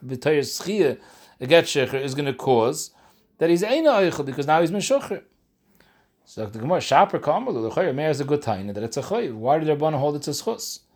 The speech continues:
Amar Rav, Hainu de Kamahadi le Masnis, and that's what the Chacham answered, Rameir. They said, Mipnei Shehu Kinyonai, and we didn't know what it means. So now the Gemara explains. The Chacham said, what's the reason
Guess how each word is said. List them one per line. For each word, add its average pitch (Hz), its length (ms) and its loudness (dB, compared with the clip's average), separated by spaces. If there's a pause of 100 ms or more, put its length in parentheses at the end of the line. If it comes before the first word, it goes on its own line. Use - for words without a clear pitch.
(920)
Amar 95 280 -4
Rav, 180 300 4
Hainu 156 800 2
de 170 80 -2
Kamahadi 160 520 0
le 165 100 0
Masnis, 156 420 -6
and 135 80 -10
that's 160 240 2
what 175 100 -4
the 147 80 -4
Chacham 170 340 -2
answered, 170 500 -2
Rameir. 170 400 2
They 131 140 0
said, 196 420 2
Mipnei 175 440 -2
Shehu 165 380 -2
Kinyonai, 185 500 -2 (120)
and 123 100 -8
we 139 80 -4
didn't 165 120 -6
know 165 80 -2
what 156 120 2
it 143 80 0
means. 170 340 -4
So 131 100 -12
now 160 120 0
the 160 80 -4
Gemara 151 200 -4
explains. 151 520 -2 (540)
The - 180 -6
Chacham 214 300 0
said, 156 540 2 (500)
what's 247 280 0
the 170 140 -2
reason 151 600 -2